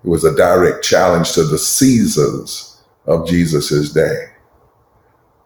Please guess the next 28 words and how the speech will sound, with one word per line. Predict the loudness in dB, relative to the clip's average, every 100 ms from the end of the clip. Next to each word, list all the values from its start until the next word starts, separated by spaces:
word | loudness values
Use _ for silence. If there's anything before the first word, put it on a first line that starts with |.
| _ _ _ _
The | 0
people | 2 4
there | 6 6
said | 4 4 4
that | 2 2
people | 2 4
need | 2 2
to | 2
be | 2
reminded | 2 2 2 2 2 2 0 0 -4 -14 _ _ -2
that | 0 2
Jesus's | 2 2 0 -2 0
first | 2 4 2 2
sermon | 2 4 4
was | 2
about | 4 2 2
the | 0
poor, | 0 4 4
and | 4
his | 2 2
last | 2 4 2 0
sermon | 0 0 2 2
was | 2 2
a | 2
warning | 4 4 4 2 2
to | 2
every | 2 2 0
nation | 2 2 0 -4 -8